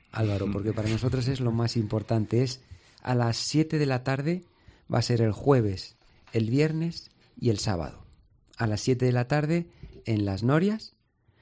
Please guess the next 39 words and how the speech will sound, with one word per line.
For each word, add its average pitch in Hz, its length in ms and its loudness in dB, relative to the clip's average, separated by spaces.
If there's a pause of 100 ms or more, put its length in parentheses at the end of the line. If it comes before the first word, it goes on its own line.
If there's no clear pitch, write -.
(800)
en, 117 400 2
en 117 140 2
la 107 120 -2
carpa - 460 -4
que 107 160 -2
hay 101 160 -2
ahí 95 300 -6 (180)
puesta, - 380 -2
y 107 140 0
es 110 240 -2
abierto 120 520 0
para 117 280 0
todos, 120 400 -2 (100)
para 120 220 -4
todos 175 180 0
los 143 140 -2
que 123 160 -2
practiquen 156 480 0
deporte, 143 480 -2
para 110 240 -2
sus - 420 -10
papás - 380 -4
también, 147 400 -2 (100)
pero 123 260 2
también 127 440 2
para 117 400 0
toda 175 400 -2
persona 156 440 0
ajena 147 340 -2
al 147 60 -4
deporte. 156 360 -2
Es 135 60 -4
decir, 135 280 0
que 123 160 0
todo 175 400 2
ser 156 220 0
humano 107 360 -2 (460)
que 123 140 0
desee 120 560 2